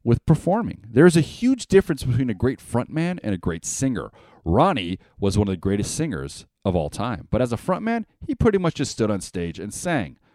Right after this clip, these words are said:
Freddie was an amazing singer and frontman," o-, obviously talking about Freddie Mercury. Uh, and then he went on to say, "I'm a huge Plant fan, vocally, but he showed me nothing as a performer.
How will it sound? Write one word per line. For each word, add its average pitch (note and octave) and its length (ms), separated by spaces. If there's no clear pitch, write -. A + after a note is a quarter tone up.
Freddie A#2+ 560
was G2 160
an A2 80
amazing G2 460
singer G#2 500
and F#2 240
frontman," C#2+ 560
o-, C2 40
obviously D#2 320
talking E2 200
about D2+ 120
Freddie D2+ 200
Mercury. G#2 340
Uh, G2 340
and G2 220
then C3 140
he C3 160
went B2 180
on B2 120
to - 80
say, A#2+ 220
"I'm C3+ 200
a - 20
huge A3+ 560
Plant D#3+ 340
fan, E2+ 380
vocally, E3 560
but F#2+ 140
he D3 140
showed F3 340
me D3+ 140
nothing G2 680
as F2+ 100
a F2+ 60
performer. C#2+ 560